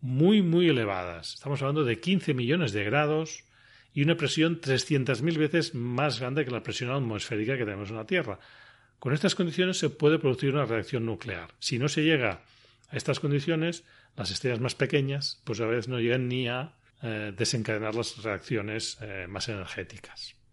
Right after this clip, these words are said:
En estrellas con un tamaño como el Sol,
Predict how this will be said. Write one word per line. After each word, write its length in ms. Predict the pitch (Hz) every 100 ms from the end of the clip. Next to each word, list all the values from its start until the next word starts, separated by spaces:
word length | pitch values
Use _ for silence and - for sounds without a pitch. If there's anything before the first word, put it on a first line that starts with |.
| _ _ _ -
En 100 | 113
estrellas 540 | 117 - 165 180 147 -
con 260 | - 110
un 120 | 123
tamaño 320 | 120 104 113 92
como 260 | 101 92
el 80 | 90
Sol, 480 | - 156 139 208